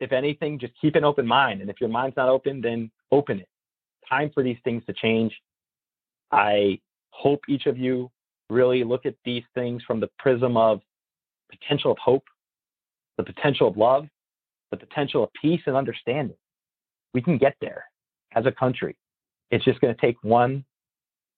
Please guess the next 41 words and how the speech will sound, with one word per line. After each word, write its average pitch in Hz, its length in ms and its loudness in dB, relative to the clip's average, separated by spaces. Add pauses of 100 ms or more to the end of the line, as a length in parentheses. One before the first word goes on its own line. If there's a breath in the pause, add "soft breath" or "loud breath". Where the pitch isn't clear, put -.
(140)
person 123 500 -2 (200)
at 107 120 -4
a 107 60 -4 (100)
time 101 400 -4 (840)
and 101 120 -8
one 104 160 -4
day 92 200 2
at 87 100 -6
a - 40 -18
time. 90 360 -6 (140)
But 92 100 0
hopefully 101 540 -2 (600)
progress 101 480 0 (500)
is 98 100 -12
gonna 98 180 -8
go 92 120 0
a - 20 -2
lot 92 220 -4
faster 92 340 -4
now 90 340 -6
than 92 140 -6
ever 87 180 -4
before. - 460 -4 (800 soft breath)
I 120 80 2
thank 143 220 -4
everybody 131 380 0
for 127 120 -10
tuning 123 300 -10
into 117 160 -10
this 113 160 -6
episode. 123 600 0 (600)
I 107 500 -2 (360)
hope 143 360 0
that 127 160 0
each 131 200 -8
of 110 80 -10
you 117 100 -8
stay 113 220 0
well 113 320 4
and 107 100 -6
healthy. 123 480 -4